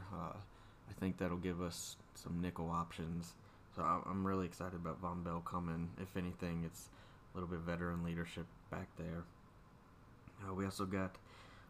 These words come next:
linebacker from Baltimore, Josh Bynes. He will be a starter. He's an improvement over Nick Vigil. Is he the greatest linebacker on earth? No. Uh, but I do think he will upgrade from the horrible linebacker play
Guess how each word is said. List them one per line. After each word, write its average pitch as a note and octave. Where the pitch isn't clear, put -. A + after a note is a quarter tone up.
linebacker G2
from G2
Baltimore, F#2+
Josh F#2
Bynes. G#2
He A2+
will B2+
be A2+
a F2+
starter. G#2
He's F#2+
an F#2
improvement G#2+
over G2+
Nick G2
Vigil. G2+
Is F2+
he F#2+
the F2
greatest F#2
linebacker F2+
on F2+
earth? F#2
No. F2
Uh, E2+
but F2
I E2
do F2+
think F2
he G#2
will F2
upgrade F2
from E2+
the D2+
horrible E2+
linebacker E2+
play D#2+